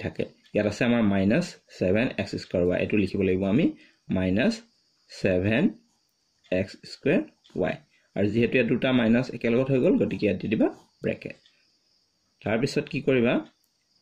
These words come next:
আকৌ এইটো লিখা, ফাইভ এক্স স্কুৱেৰ ৱাই। তাৰপিছত এইটো মাইনাছ আৰু এইটো মাইনাছ পূৰণ কৰা। মাইনাছে মাইনাছে পূৰণ কৰিলে হৈ যাব আমাৰ প্লাছ। তাৰপিছত আমাৰ ইয়াত আছে ছেভেন এক্স স্কুৱেৰ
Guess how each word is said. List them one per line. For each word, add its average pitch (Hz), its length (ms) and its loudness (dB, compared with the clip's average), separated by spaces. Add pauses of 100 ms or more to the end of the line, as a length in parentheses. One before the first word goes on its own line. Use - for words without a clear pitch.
আকৌ - 180 -4
এইটো 135 220 2
লিখা, 120 220 0 (560)
ফাইভ 104 240 2 (260)
এক্স - 120 -6 (140)
স্কুৱেৰ 120 280 2 (120)
ৱাই। 107 160 4 (460)
তাৰপিছত 113 300 0 (140)
এইটো 156 160 2 (140)
মাইনাছ 110 340 4 (120)
আৰু 104 140 4
এইটো 117 180 2
মাইনাছ 101 260 2 (120)
পূৰণ 87 280 2
কৰা। - 140 -8 (500)
মাইনাছে 110 400 2
মাইনাছে 113 300 0 (100)
পূৰণ 107 260 4
কৰিলে 107 220 4
হৈ 107 120 2
যাব 98 100 2 (100)
আমাৰ 165 160 2 (140)
প্লাছ। 113 260 0 (420)
তাৰপিছত - 400 -4
আমাৰ 95 160 2
ইয়াত 95 160 0
আছে 147 120 -2 (160)
ছেভেন 104 340 0 (360)
এক্স - 140 -4 (180)
স্কুৱেৰ 156 300 -2